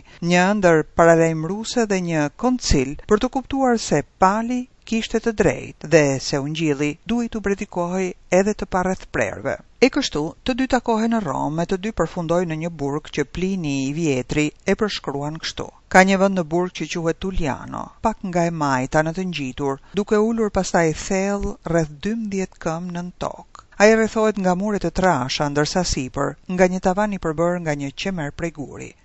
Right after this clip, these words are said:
Pamja e tij është e neveritshme dhe e frikshme, për shkak të braktisjes, errësirës dhe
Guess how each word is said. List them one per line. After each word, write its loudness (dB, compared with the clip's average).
Pamja 4
e 0
tij 2
është -2
e -2
neveritshme 0
dhe 0
e -2
frikshme, -4
për 4
shkak 2
të 0
braktisjes, 0
errësirës 0
dhe 2